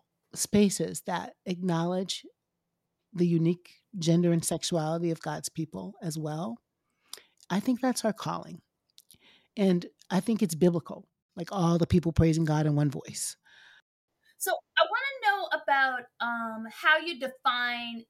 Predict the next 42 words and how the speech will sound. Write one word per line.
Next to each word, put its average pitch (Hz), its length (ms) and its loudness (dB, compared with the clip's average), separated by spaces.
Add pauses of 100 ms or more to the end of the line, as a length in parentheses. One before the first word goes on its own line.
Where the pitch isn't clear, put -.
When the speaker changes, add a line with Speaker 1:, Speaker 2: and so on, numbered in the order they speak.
(160)
Speaker 2:
ethical 208 420 -10
spectacle. - 800 -10 (640)
And 320 180 6
then 381 140 2
Speaker 1:
Yeah. 311 160 2
Speaker 2:
how 262 300 4 (400)
we 330 240 -20
ensure 294 560 -4
that 247 100 -8
our 214 140 -2
church 254 800 -8
and 233 80 -8
our 226 100 -4
churches 247 460 -10
are 226 80 -4
engaging 214 640 -6
in 202 180 -10
justice 208 500 -6
in 190 60 -8
a 175 60 -6
meaningful 208 960 -4
way 185 640 -2
rather 202 400 -2
than 190 180 -8
in 190 160 -8
a 180 60 -8
performative 175 640 -10
way. - 320 -18 (760)
Speaker 1:
You 185 140 4
know, 190 60 4
that's 202 180 2
a 175 80 2
great, 170 460 4
those 185 160 -4
are - 20 -8
great 170 160 -6
questions. 175 380 -12 (320)
So 214 420 2
I 285 160 6
don't 277 240 10
know 196 240 8
who 175 480 4